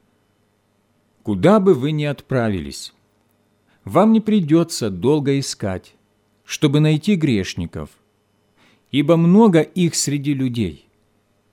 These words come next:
Вы встретите их на каждой улице, в каждом закоулке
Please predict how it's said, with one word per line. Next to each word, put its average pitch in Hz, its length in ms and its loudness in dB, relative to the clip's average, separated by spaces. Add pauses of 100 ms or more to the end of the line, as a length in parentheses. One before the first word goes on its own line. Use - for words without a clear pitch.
(280)
Вы 196 260 0
встретите 185 640 -2
их 170 320 -2
на 151 200 -6
каждой 185 580 -2
улице, 120 580 -4 (600)
в - 160 -20
каждом 170 580 -2
закоулке 151 920 -2